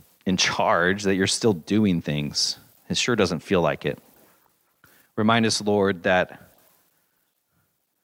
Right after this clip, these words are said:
that the hard stuff in life only lasts a moment, but your favor lasts a lifetime, and that the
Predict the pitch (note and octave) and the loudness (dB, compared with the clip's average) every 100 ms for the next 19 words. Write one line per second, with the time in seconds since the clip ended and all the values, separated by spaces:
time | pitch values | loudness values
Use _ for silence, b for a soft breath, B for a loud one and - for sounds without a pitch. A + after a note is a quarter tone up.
0 | _ _ _ _ _ _ _ _ _ _ | _ _ _ _ _ _ _ _ _ _
1 | _ _ _ _ _ _ _ _ _ _ | _ _ _ _ _ _ _ _ _ _
2 | _ _ A2 A2 G2+ C#3 D3 - C3+ B2 | _ _ -4 -2 0 0 0 -2 -2 0
3 | G#2+ F#2+ F#2+ F#2+ G2 F#2+ F#2+ F#2+ - F2+ | 0 2 2 0 -2 0 0 0 0 0
4 | F#2+ F#2+ F2+ - F#2+ G#2+ F#2 - F#2 A2+ | 2 2 0 -2 -4 -2 -2 0 0 2
5 | G2+ F2+ E2 F2+ F2 - F2 F2+ F2 - | 0 -2 -2 -2 -2 -4 0 2 0 -2
6 | F#2+ E2 E2 F2+ G#2+ G#2 | -4 -4 -2 -2 0 -4